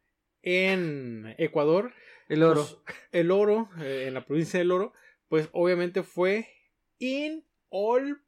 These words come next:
Speaker 1: pinche vidable, güey. ¿Por qué?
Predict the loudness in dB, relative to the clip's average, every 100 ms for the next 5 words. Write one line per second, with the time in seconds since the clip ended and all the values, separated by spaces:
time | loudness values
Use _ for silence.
0 | _ -4 -2 -4 -6 -8 -6 -6 -8 -16
1 | -8 -4 0 0 2 0 0 -2 -6 -10
2 | -18 -20 -20 -6 4 4 4 0 2 2
3 | 0